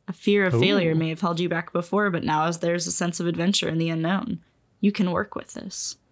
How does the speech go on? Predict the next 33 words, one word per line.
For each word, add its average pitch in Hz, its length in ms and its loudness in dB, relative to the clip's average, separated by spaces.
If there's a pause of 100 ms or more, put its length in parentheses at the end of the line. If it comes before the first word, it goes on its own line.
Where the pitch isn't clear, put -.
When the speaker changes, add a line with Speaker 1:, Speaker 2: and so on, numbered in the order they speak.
(640)
Speaker 2:
That's - 160 2
pretty 151 160 4
good 113 160 0
for 117 80 -2
you. 117 180 -2 (240)
Speaker 1:
I 98 80 2
did 240 140 4
get 277 100 2
a 240 60 4
message 180 680 2
on 175 680 2
Hinge 185 340 2
from 170 140 -2
somebody 165 380 0
that, 160 180 -2
like, 143 280 -2
I 180 120 0
thought 165 240 0
had 165 180 -2
ghosted 156 400 0
me, 151 300 -2 (100)
but 165 140 -2
just, - 220 0
like, 190 160 0
Speaker 2:
Oh, 139 40 6
Speaker 1:
took 139 80 6
Speaker 2:
really? 143 200 4
Speaker 1:
a - 20 2
really 147 320 0
long 135 380 -2
time - 260 -4
to 185 100 -4
respond, 120 640 0